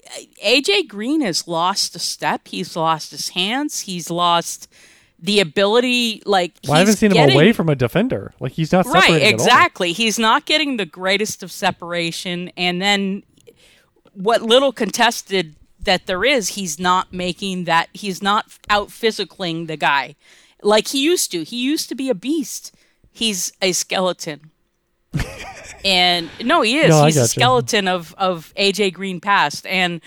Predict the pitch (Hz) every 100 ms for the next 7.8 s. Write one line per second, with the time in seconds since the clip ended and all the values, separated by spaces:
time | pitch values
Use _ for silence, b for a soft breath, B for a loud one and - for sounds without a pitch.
0 | B B 208 294 262 180 202 185 180 175
1 | - 190 208 226 180 175 170 180 175 170
2 | 165 - _ 165 170 160 - - - 170
3 | 170 170 180 185 180 160 175 220 220 240
4 | 247 247 311 240 139 - _ - _ _
5 | _ - 139 220 254 208 214 220 - _
6 | _ - 202 233 202 220 233 247 - 165
7 | - - 165 165 156 175 160